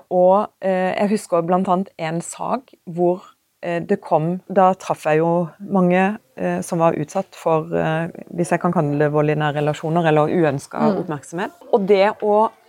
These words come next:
Speaker 1: å skjønne at det å få, eh, tilsendt roser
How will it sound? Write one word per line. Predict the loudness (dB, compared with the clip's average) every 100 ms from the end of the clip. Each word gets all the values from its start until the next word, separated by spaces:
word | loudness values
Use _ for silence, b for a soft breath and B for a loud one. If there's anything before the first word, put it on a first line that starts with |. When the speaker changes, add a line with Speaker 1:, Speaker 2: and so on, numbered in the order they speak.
| b b b b -8
Speaker 1:
å |
skjønne | -6 -6 0 4 4 2 0 0 2
at | -2 -2 -14 -20 -18 0
det | 4 4 2
å | -4
få, | -8 -4 0 0 -2 -16 -20 _ -20 -12
eh, | -4 0 2 0 -4
tilsendt | -6 -6 -2 -2 0
roser | -2 -2 -2 -4